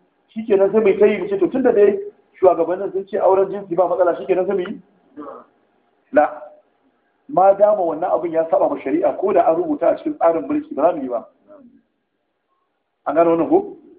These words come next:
Haka zanga-zanga ba a taɓa samu zamanin sahabbai ko zamanin tabi'ai ko wasu daga ciki shugabanni sun ɓata musu rai ko sun sa su cikin kunci a ga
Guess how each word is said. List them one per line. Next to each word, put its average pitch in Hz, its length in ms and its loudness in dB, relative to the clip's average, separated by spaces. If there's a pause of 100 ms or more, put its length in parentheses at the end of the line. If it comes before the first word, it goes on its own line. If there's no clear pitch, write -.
Haka 147 220 0
zanga-zanga 185 800 0 (440)
ba - 80 -2
a - 140 -8
taɓa - 220 0
samu 170 260 4
zamanin 165 440 -2
sahabbai 151 420 -8 (300)
ko 160 100 -6
zamanin 170 340 0
tabi'ai 147 520 2 (420)
ko 165 80 4
wasu 175 180 2
daga 139 200 2
ciki - 300 -12 (320)
shugabanni 277 800 0
sun - 220 -2
ɓata 180 320 2
musu 151 240 -10
rai 160 200 -4 (540)
ko 170 140 -2
sun 175 140 -6
sa 170 160 4
su 156 80 -4
cikin 165 260 0
kunci 175 440 -2 (520)
a 135 100 4
ga 165 200 4